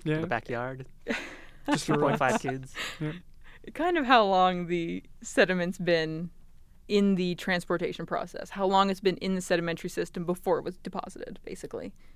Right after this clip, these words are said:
Speaker 3: before it stopped moving. So the shorter time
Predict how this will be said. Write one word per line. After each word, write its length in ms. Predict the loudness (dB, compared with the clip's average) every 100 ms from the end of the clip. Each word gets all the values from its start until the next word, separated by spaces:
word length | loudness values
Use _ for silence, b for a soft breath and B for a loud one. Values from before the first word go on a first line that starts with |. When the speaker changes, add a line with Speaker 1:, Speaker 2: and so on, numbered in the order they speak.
| b
Speaker 3:
before 200 | 0 0
it 80 | 4
stopped 240 | 4 4
moving. 320 | 0 -6 -12 -16 b b b b b b b
So 560 | -2 4 6 6 4 -4 b b -12
the 300 | -8 -6 -6
shorter 420 | -4 0 0 0
time 520 | 0 2 2 0 -4